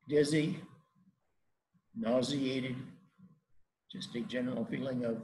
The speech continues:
ill health, so forth. At that time, they traced the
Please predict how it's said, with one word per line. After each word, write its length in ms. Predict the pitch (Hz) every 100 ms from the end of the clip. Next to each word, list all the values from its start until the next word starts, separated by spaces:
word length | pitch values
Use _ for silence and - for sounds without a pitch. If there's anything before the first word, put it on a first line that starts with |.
| - _ _ _ _ - - _ _ _ _ _ _ _ _ _ _ _ _ _
ill 400 | - 143 143 143 143 -
health, 300 | 156 135 156 - - _ _ _ _ -
so 280 | - 120 120
forth. 380 | 131 120 98 - - - _ _ _ _ _ _ - _ _ _ _ _ _ _ _ _ _ _ _ -
At 80 | 170
that 180 | 262 285
time, 460 | 226 220 220 214
they 220 | 180 196 180
traced 760 | - - 233 262 277 - -
the 120 | 170